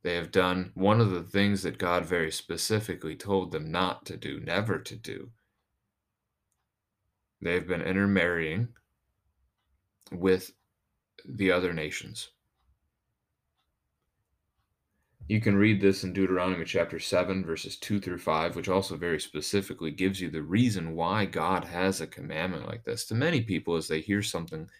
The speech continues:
of this nature, they would think it sounds strange. Why would God care if you marry someone from another country or another people group? And, in fact, this has been abused in the history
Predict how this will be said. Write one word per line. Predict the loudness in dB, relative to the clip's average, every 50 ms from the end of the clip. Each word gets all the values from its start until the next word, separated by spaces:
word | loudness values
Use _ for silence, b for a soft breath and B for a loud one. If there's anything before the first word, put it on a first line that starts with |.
| b b b b b _ _
of | -4 -4 -2 0
this | 0 0 0 0 -4
nature, | -4 0 0 2 2 0 -2 -2 -2
they | -2 -2
would | -2 -2 -2
think | -2 -2 -2
it | -4 -6
sounds | -4 -2 0 0 -2 -2 -4 -6
strange. | -6 -8 -8 -6 -6 -6 -6 -6 -10 -16 -12
Why | -10 -6 -4 -2 0
would | 0 0 0 0
God | 0 0 0 0 -2 -4
care | -8 -4 0 2 2 2
if | 0 -2 -8
you | -10
marry | -6 -4 -2 -2 0 -2
someone | -2 -4 -4 -4 -2 -4 -4
from | -4 -6 -6
another | -4 0 0 0 0
country | 0 2 4 4 4 4 0 -4 -8 -12 _ b b b b b b b _ _ _ _ _ _ _ _ _ _ _ _
or | -6 -4 -2
another | 0 0 0 -2
people | -4 -2 2 4 4 4 4 0 -2
group? | 0 -4 -6 -6 -6 -10 _ _ _ _ _ _ _ -20 -20 _ _ _ _ _ _ _ _ _ _ _ _ _ _ _ _ _ _ -20 B B B B B
And, | 2 2 2 2 0 -4 -10 _ -8 -4
in | -4 -4 -2
fact, | 2 2 4 4 2 0 -4 -14 -20 _ _ _ -6
this | -6 -6 -2 4
has | 6 6 6 6
been | 4 0 -4 -4 -4
abused | -6 -6 0 2 4 6 6 4 2 -2 -6
in | -8 -6
the | -4
history | -4 -4 -4 -4 -6 -8 -6 -6 -8 -8 -10